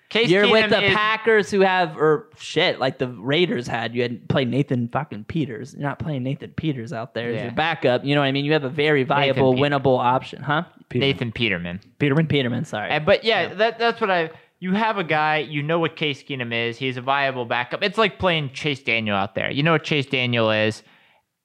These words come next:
Speaker 1: When Baker's healthy enough to play, put him back, you know, put him back in. But I think giving him this extra rest, especially against the team, you know, that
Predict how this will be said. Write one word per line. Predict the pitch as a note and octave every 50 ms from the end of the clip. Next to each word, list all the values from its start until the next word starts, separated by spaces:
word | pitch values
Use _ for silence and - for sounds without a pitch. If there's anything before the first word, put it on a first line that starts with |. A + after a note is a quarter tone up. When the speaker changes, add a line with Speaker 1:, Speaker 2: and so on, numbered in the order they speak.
| _ _ _ _ _
Speaker 1:
When | - C3+ C3+ D3+ D3+ D3 C#3+
Baker's | C3 D#3 D#3 D3+ D#3 D#3+ D3+ C3+
healthy | D3 C#3+ C#3 C#3 C#3 - D3 C3+
enough | C3 C3 C3 B2+ B2 - - -
to | - B2+
play, | - - C3+ C3 A#2+ A#2 A#2 A#2 A#2 A#2+ A#2+ - _ _ _ _ _ _ _ _ _ _ _ _ _ _ _ _ _ _ _ _ _ _ _ _ _ _ _ _ _ _ _ _ _ _ _ _ _ _ _ _ _ _ _ _ _ _ -
put | F3+ E3 D3+
him | C#3+ C3+
back, | C#3 C3 B2+ B2 A#2+ - -
you | C#3 C#3
know, | A#2+ F#2 F2+ -
put | - D#3+ C#3+
him | C3+ B2+
back | A#2+ B2 A#2 A#2 - -
in. | C3 B2+ A#2+ A2+ A2
But | G#2 A#2+
I | A#2+ B2 A#2+
think | - - D3 C#3+ C#3 C3 - - _ _ _ _ _ _ _
giving | - D3 D3+ D3+ D#3 D3
him | C#3+ D3 C#3+ C#3+ C#3
this | C3 B2+ B2+ -
extra | C3 B2+ - - - - B2
rest, | A#2 A#2 A#2+ A#2+ A#2+ B2 A#2+ A#2+ - - -
especially | - A#2 - - - C3 B2+ - C#3+ C3 B2+
against | A#2+ C3 B2+ B2 - - _
the | - A2+
team, | - - - C3+ B2+ B2 A#2+ A#2+ A#2+ A#2 -
you | - C3 B2+ A#2
know, | A2+ G#2+ A2 G#2+
that | G#2+ A2 G#2+ - -